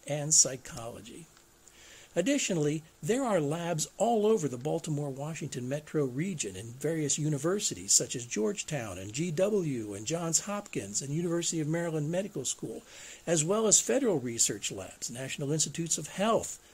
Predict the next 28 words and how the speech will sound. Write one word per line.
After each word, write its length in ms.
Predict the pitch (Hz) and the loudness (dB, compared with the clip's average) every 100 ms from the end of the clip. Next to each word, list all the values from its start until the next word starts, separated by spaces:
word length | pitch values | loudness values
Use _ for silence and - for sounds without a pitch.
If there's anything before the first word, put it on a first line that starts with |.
| - - | -18 -12
National 440 | 98 104 131 131 | -10 -10 -6 -2
Institutes 600 | 160 160 143 175 180 - | 0 -2 -4 -4 -2 0
of 80 | 165 | 0
Standards 480 | - 175 196 196 208 | 0 0 -2 -4 -6
and 100 | 196 | -4
Technology, 640 | 190 - 208 220 180 117 | -4 -2 -2 -2 -4 -4
the 140 | 113 | -8
Food 280 | - 208 208 | -4 -2 0
and 120 | 190 | 0
Drug 260 | 170 196 196 | 0 0 0
Administration, 880 | 190 180 170 - 160 165 - 156 165 - - - | 0 0 0 0 0 -2 -4 -4 -4 -8 -20 -10
the 100 | 131 | -6
Walter 440 | 113 151 196 202 180 | 0 2 2 0 -4
Reed 320 | 170 180 165 151 | -2 -2 -4 0
Army 340 | 180 180 151 | 0 2 2
Institute 400 | 170 160 165 170 | 0 -2 -4 -4
of 120 | 151 | -2
Research, 520 | 151 - 175 180 - - - - | 0 0 0 -4 -8 -14 -18 -8
and 160 | 131 | -4
the 60 | 139 | 0
Smithsonian 800 | - 123 - 156 160 160 160 - | 0 4 4 4 2 0 0 -2
Institution. 880 | 143 151 - 147 - 135 135 - - - - - - - - | -2 -2 -2 -4 -6 -6 -6 -12 -14 -16 -20 -20 -20 -18 -6
Students 560 | - - 240 233 160 - - - - - | 0 2 2 2 2 0 -4 -20 -20 -4
go 180 | 180 165 | 0 2
into 240 | 170 185 156 | 2 0 -2
these 200 | 143 - | -2 -2
programs 760 | 156 139 139 135 123 123 117 | 0 0 0 -6 -6 -4 -4
and 380 | - 127 117 | -2 -6 -8